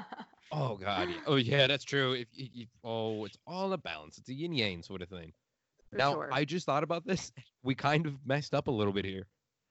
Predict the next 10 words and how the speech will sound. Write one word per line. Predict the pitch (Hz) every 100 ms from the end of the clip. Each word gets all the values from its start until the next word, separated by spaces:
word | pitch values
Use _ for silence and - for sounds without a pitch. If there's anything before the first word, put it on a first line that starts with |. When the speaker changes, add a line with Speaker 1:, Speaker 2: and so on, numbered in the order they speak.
| _ - _ _ _ - -
Speaker 1:
Where | 110 139 160
can | 185
people | 170 170 160
find | 123 147 143 131
the | 127 120 127 120 113
Kickstarter | - 131 - 107 95
at? | 87 87 -
Like, | 101 98
what, | 127 135 123 -
like, | 120 113